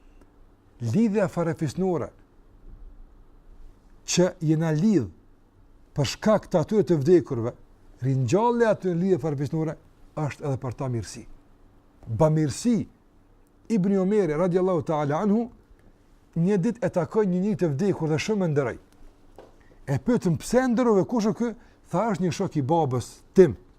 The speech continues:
Thot, "Dhe nga bamirësia ndaj babës tim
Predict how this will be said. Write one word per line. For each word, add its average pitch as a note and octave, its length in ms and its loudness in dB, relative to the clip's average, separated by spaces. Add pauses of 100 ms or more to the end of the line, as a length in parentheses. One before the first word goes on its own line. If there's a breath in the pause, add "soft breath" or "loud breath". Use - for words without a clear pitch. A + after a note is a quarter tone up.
(380 soft breath)
Thot, E3 200 -4
"Dhe D3+ 340 2
nga D#3+ 280 2
bamirësia E3+ 680 0
ndaj F#3 200 2
babës G3+ 420 2
tim B3+ 260 0